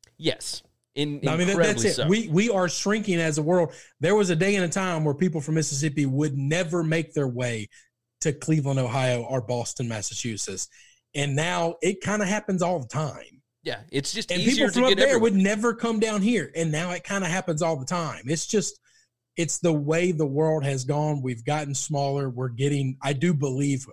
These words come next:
Speaker 2: a hundred percent we're getting better. Um, and, and we're going in the right direction. Mississippi's gotta get fixed. I wanna address the north-south thing, by the way.
Speaker 1: Hey, before,
Speaker 2: We have manners.
Speaker 1: before you do that,
Speaker 2: Let
Speaker 1: let me, let me
Speaker 2: Go ahead.
Speaker 1: hop on this. Uh, Jose said, uh,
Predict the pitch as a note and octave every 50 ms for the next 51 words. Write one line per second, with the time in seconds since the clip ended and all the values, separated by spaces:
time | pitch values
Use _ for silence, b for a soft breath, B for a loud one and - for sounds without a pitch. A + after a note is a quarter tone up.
0 | - _ - - D#3 D#3+ D#3 C3+ B2+ - - D#3 D3+ - - G#2 G2 F#2+ F#2+ B2
1 | C3+ C#3 C3 A2+ G2 - G#2+ A2 A#2+ B2 B2 B2 A#2+ - b b b b b b
2 | b b - C3 B2+ C3 B2+ A#2+ A#2 G#2+ G#2 G2 - _ _ _ _ _ _ _
3 | _ - B2+ C3+ C3 B2+ B2 A#2+ A#2+ - B2 A#2+ A#2+ A#2+ B2 B2 A#2 C3+ C#3+ D3
4 | C#3 C3+ C3 C3+ C#3 B2+ C3 C3 B2+ - - B2 - - E3 G3 F#3+ E3 E3+ F3
5 | D3+ D3 C3+ D3 C#3 C3+ C3+ C3+ C#3 C3 - - C#3+ C3+ C3+ - B B B B
6 | B B B _ _ _ _ _ D#3 F#3 A#3 C4 B3+ A3 G3 D#3+ D3 E3+ E3+ D#3
7 | - - C#3+ D3+ D3+ D3 C#3 - - C#3+ C#3 C3 C3+ C3 B2 A#2 A2+ A2+ G#2+ G#2+
8 | A2 G#2+ A2+ A2 G#2+ - - - - D3 D3 C3+ D3+ - - - G#3 G#3+ A#3+ C#4
9 | C4+ G#3+ F3+ D3 C#3+ D#3 F3 F#3+ G#3 G#3+ F#3+ F#3 F3 E3+ D3+ D#3+ D#3+ C#3+ C#3 A#2+
10 | B2+ B2 C#3 D3 D3 C#3+ C#3 - B2+ C3+ C3+ C3 B2+ A#2 A2 A#2 G2+ F#2 - B2+
11 | C3 - - A#2 A2 A2 A2 G#2+ G#2 - G#2 A2+ A2 G#2+ C3+ C#3+ A#2+ C3+ B2+ A#2+
12 | - - B2 A#2+ A2+ A2+ A2 G#2+ G#2 G2